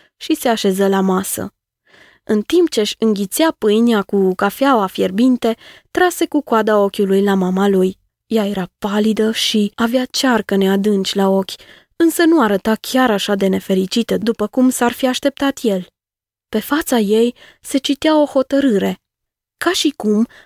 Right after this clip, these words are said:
ar fi luat o decizie irevocabilă. Dintr-o dată Hamid observă că mama lui îl privește insistent. Atunci și el îi răspunse printr-o privire hotărâtă.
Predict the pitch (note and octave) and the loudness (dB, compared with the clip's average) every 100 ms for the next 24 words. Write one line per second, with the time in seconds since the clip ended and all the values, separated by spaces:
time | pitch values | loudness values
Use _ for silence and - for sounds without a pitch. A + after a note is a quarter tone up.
0 | _ C4+ - A#3+ A3 C#4+ - - G#3+ F#3+ | _ -4 -2 0 0 0 -4 -6 -2 -2
1 | F#3+ - B3 A3 A3 G#3+ A#3+ A#3 G#3+ G#3+ | -2 0 -2 0 -2 -2 -4 -2 -2 -4
2 | - F#3+ F#3 F#3+ F#3 - _ _ _ _ | -4 -6 -4 -4 -6 -12 _ _ _ _
3 | _ _ _ - D4 G4 A3+ F#3 A3 - | _ _ _ -2 0 0 -2 0 0 0
4 | G3 F#3+ F#3 A3 B3+ - - - - - | -4 -4 0 2 0 -2 -18 -20 -8 -6
5 | A#3+ - A3 A3 F4 - G#3+ G3+ G3+ G#3 | -4 -2 -2 0 -2 0 -2 0 0 0
6 | F#3 F#3+ A3+ - - A3+ - G3 F#3 F#3+ | 2 0 -2 -6 -4 -4 -4 -4 -2 -2
7 | - G#3 G#3 - G#3+ - - G3 - - | -2 0 -2 -2 -4 -2 0 0 -2 -10
8 | _ _ _ - A3 - C#4+ F4 - - | _ _ _ -6 -4 0 2 2 0 -16
9 | - - - F4+ A#3+ G3 F#3+ F#3 - A#3+ | -20 -14 -6 0 2 2 0 -4 -2 -2
10 | A#3 A3 - A3 G#3+ G3 F#3+ F#3+ F#3+ A#3 | 0 -2 -2 -2 0 -2 -2 -2 0 0
11 | G#3+ G#3 G3+ G#3+ G#3 F#3+ - | 0 -2 -2 0 0 0 -2